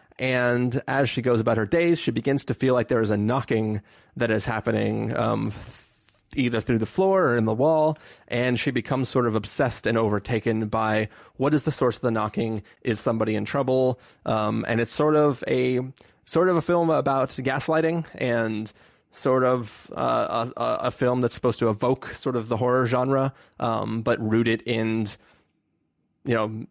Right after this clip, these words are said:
mental illness and a bunch of things. And I think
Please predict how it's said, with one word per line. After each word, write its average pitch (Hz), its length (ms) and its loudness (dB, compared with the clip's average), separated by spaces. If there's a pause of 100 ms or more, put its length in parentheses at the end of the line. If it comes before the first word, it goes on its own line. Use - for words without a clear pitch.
mental 113 340 0
illness 180 480 2
and 113 180 2
a 110 40 0
bunch 120 180 -2
of 139 80 -2
things. 131 420 -2
And 117 380 -2 (320)
I 117 140 -2
think 127 280 -2